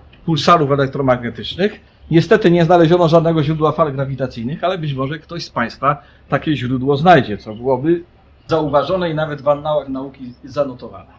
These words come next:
Podsumowując, obserwacje fal grawitacyjnych zapoczątkowały nową erę astronomii fal grawitacyjnych wraz z astronomią wielu posłańców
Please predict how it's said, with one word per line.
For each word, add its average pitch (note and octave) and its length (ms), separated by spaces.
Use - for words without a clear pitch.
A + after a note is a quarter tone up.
Podsumowując, G3 920
obserwacje G3+ 540
fal E3+ 180
grawitacyjnych D#3+ 960
zapoczątkowały D#3 1080
nową E3+ 320
erę D3 220
astronomii C3 520
fal F3 220
grawitacyjnych D3+ 840
wraz D#3+ 320
z D3 40
astronomią D3 600
wielu C3 240
posłańców C#3 640